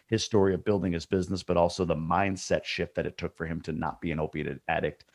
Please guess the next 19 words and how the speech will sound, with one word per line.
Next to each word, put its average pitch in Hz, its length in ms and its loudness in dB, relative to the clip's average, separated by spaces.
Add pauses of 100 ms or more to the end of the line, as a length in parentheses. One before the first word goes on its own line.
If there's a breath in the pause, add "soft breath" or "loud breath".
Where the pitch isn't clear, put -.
(180)
uh, 82 240 2
at 85 120 -8
this 87 120 -6
point 85 240 -4
in 62 60 -8
his 73 160 -6
life. 76 200 0 (340)
But 92 80 -2
we 101 80 4
have 90 140 2
Doctor 101 300 4
John 98 280 4
Demartini 95 600 2
coming 90 240 -2
on 92 160 2
in 90 80 -2
a 90 40 -2
month, 92 320 -2
who, 82 100 -4